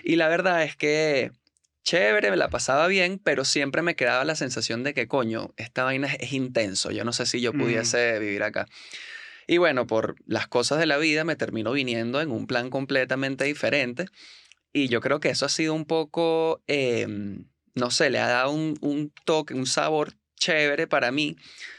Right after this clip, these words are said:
Speaker 1: porque hacemos una vida con mucha, mucho día a día con, con familia, con primos que yo de repente tenía
Speaker 2: Ujú.
Speaker 1: ocho o diez años sin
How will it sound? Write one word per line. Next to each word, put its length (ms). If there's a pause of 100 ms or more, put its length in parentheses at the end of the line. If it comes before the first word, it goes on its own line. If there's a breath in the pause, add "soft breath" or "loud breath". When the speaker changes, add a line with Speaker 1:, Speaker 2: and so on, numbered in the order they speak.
(180 loud breath)
Speaker 1:
porque 800
hacemos 400
una 240
vida 640 (760)
con 420
mucha, 840
mucho 320
día 180
a 60
día 320
con, 280
con 220
familia, 540
con 200
primos 300
que 100
yo 120
de 100
repente 400
tenía 480
Speaker 2:
Ujú. 120
Speaker 1:
ocho 340
o 40
diez 300
años 480
sin 500